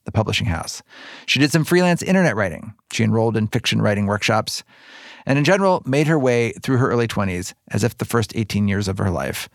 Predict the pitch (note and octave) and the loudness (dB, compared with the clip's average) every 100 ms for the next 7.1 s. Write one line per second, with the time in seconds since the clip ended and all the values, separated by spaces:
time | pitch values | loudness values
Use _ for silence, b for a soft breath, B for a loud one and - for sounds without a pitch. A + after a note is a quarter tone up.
0 | _ - F2 E2 - - - - - _ | _ -6 -4 -4 -4 -8 -12 -16 -20 _
1 | _ _ _ _ - - F3+ E3+ E3+ A3 | _ _ _ _ -2 0 2 2 2 2
2 | A#3+ A#3+ A3 - _ _ E3 D#3+ D3 C3+ | 4 2 2 -2 _ _ 0 2 2 2
3 | C#3 C3 C3+ A#2+ A#2 G#2+ A2+ B2+ A#2+ - | 2 0 0 2 2 2 2 2 2 -2
4 | A#2 G#2 G2 G2+ - - _ _ _ E3 | -2 0 0 -2 -8 -20 _ _ _ -2
5 | F#3 - F#3+ F#3 F#3 G3 F#3+ - - D#3+ | -2 0 0 0 2 0 -2 -8 -6 -2
6 | D#3 D#3 D#3 D3+ D3+ C#3+ C#3+ C#3+ C3+ A2 | 0 0 0 0 0 -2 0 -2 -2 -4